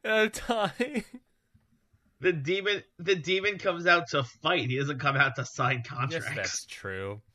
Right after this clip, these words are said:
Speaker 1: But if he did, that would be great, and I would love that so much.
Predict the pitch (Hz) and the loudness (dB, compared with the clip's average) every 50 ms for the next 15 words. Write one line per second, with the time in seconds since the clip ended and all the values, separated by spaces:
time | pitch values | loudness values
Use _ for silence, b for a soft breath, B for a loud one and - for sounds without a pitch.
0 | b b _ - 139 151 170 - 175 170 143 131 143 143 135 123 110 104 - _ | b b _ -6 -4 -4 -2 -4 -4 -6 -4 -2 -2 0 0 0 -2 -6 -10 _
1 | _ 123 120 120 123 120 110 113 107 107 98 - - 110 107 101 98 90 _ 107 | _ -6 -4 -4 -4 -4 -8 -8 -10 -10 -12 -10 -8 -6 -6 -6 -6 -10 _ -10
2 | 110 107 107 104 104 104 107 107 104 98 107 104 - - - - - 123 113 107 | -8 -8 -8 -8 -10 -8 -10 -10 -10 -8 -10 -10 -10 -12 -14 -6 -4 -4 -4 -4
3 | 104 101 101 107 120 - - - - | -6 -8 -8 -8 -10 -14 -16 -18 -18